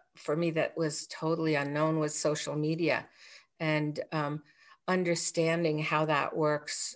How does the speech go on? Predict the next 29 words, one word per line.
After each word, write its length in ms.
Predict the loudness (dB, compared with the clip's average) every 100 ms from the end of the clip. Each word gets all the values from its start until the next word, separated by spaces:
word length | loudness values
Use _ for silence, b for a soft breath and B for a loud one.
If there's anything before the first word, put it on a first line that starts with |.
| _
and 380 | -4 -2 -2 0
making 480 | 2 2 2 0 2
what 240 | 2 0
we're 140 | 0 -2
doing, 500 | 0 0 2 2 -2 B B B B
you 100 | -2
know, 100 | 0
relevant 600 | 2 4 4 4 2 -2
to 100 | -2
the 140 | -2 2
right 240 | 2 2
audiences, 640 | 2 4 4 2 0 -4 -4
which 220 | -6 -4
are 180 | -6 -4 0
businesses, 760 | 2 2 0 0 0 -2 -4
so 240 | -4 -4 -2
B 120 | -6
two 200 | -4 -4
B, 400 | 0 0 -2 -8 B B B -10
to 40 |
help 280 | -4 -2 -2
them 180 | -2 0
understand 840 | 0 -2 -6 -2 0 0 -2 -6 -16 _
the 100 | -6
value 380 | 0 2 4 2
of 160 | 0 -2
multi-generational 800 | -4 -4 0 0 0 -2 -2 0
workforces 680 | 0 2 2 2 -2 -2 -2 0
and 320 | 2 0